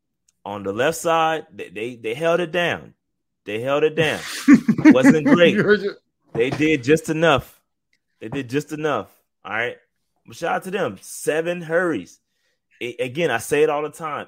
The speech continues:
Speaker 1: Anytime you're under ten hurries, you're gonna have a good day. Your, your quarterback is gonna be able to do some things.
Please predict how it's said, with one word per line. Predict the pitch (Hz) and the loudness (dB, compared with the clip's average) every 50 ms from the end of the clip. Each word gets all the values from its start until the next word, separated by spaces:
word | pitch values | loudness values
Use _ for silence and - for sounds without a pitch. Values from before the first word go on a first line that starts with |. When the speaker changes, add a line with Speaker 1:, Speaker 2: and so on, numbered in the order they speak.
| _ | _
Speaker 1:
Anytime | - 123 143 165 175 - - 165 160 156 156 151 143 | -16 -12 -12 -12 -12 -12 -10 -8 -6 -6 -6 -6 -6
you're | 143 143 - - | -6 -6 -6 -6
under | 123 135 147 151 151 143 | -6 -4 -4 -4 -6 -8
ten | - - - 151 151 147 | -10 -10 -8 -8 -8 -8
hurries, | 139 139 143 143 147 151 156 160 - - _ _ _ _ _ _ _ _ _ _ _ _ _ _ _ _ _ _ _ _ _ _ | -8 -8 -8 -8 -8 -8 -10 -12 -16 -20 _ _ _ _ _ _ _ _ _ _ _ _ _ _ _ _ _ _ _ _ _ _
you're | - 110 123 135 | -14 -10 -8 -2
gonna | 156 160 147 | -2 -2 -2
have | 151 143 135 123 | -2 -8 -6 -6
a | 120 | -6
good | 107 120 117 107 | -6 -6 -8 -6
day. | 95 98 78 - _ _ _ _ _ _ _ _ _ - | -6 -8 -8 -8 _ _ _ _ _ _ _ _ _ -6
Your, | 117 123 117 127 139 - | -6 -4 -2 -2 -4 -6
your | 127 127 123 | -6 -8 -8
quarterback | - - 165 175 170 165 156 156 151 | -6 -4 -2 -2 -2 -2 -2 -4 -4
is | 147 147 | -4 -8
gonna | 135 139 135 | -10 -10 -8
be | 131 135 | -2 -2
able | 131 120 | -2 -2
to | 120 | -2
do | 120 117 | -8 -14
some | 113 110 95 | -14 -16 -18
things. | - 82 76 - _ _ _ | -18 -18 -18 -18 _ _ _